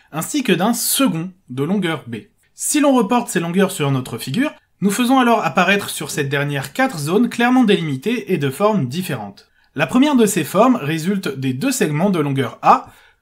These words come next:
formant ainsi une figure dont les propriétés géométriques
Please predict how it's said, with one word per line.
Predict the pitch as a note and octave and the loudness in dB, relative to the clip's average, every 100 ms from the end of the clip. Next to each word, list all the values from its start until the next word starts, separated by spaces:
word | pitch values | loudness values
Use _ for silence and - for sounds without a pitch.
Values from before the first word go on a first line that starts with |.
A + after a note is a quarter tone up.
| _ | _
formant | - A#3 C#4+ | 0 2 4
ainsi | B3 G3 A3+ | 2 0 -4
une | G3+ D3+ | -4 -6
figure | C3+ F3+ B3 C#4+ | -4 -2 -2 0
dont | F#3 | -2
les | D#3 | -2
propriétés | C#3+ D#3 C#3 D#3+ C#3 B2+ | -4 -6 -6 -6 -4 -4
géométriques | B2 C4 G#3+ C#3+ - A#3+ | -2 0 0 -2 -4 -4